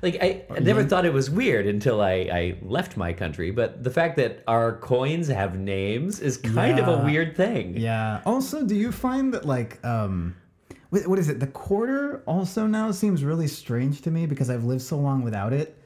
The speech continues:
Speaker 1: Right.
Speaker 2: Where I'm like, "Why is there a tw-," I mean, I get, I get that w-, if you think of it as a quarter of a dollar,
Speaker 1: Right.
Speaker 2: it makes sense to have. But
Speaker 1: Sure.
Speaker 2: when you start thinking of it as twenty-five cents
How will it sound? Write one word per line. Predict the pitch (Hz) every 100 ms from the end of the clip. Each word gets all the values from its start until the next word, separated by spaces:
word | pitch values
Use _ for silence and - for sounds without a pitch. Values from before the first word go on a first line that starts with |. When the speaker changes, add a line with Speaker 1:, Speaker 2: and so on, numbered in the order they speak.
| -
Speaker 1:
Right. | 101 104 95 85 -
Speaker 2:
Where | 175
I'm |
like, | 190 180
"Why | 135 330
is | 370 330
there | 339
a | 285
tw-," | -
I | 196
mean, | 208 196
I |
get, | 180 226 - -
I | 175
get | 226 - - _ - -
that | 151 - - - -
w-, | 202
if | 160
you | 208
think | 202 285
of | 262
it | 240 - 156
as | 151 156
a | 135
quarter | - - 170 165 160 151
of | 135 120
a |
dollar, | 107 110 123 139 101 98 170 -
Speaker 1:
Right. | 110 110 160
Speaker 2:
it | 156
makes | 156 156
sense | - 147 131
to | 123
have. | 107 110 76 - _ -
But | -
Speaker 1:
Sure. | 190
Speaker 2:
when | 196
you | 208
start | 277 269
thinking | 247 247
of |
it | 170
as | 120
twenty-five | - 170 180 147 143 131 117
cents | - 143 90 90 -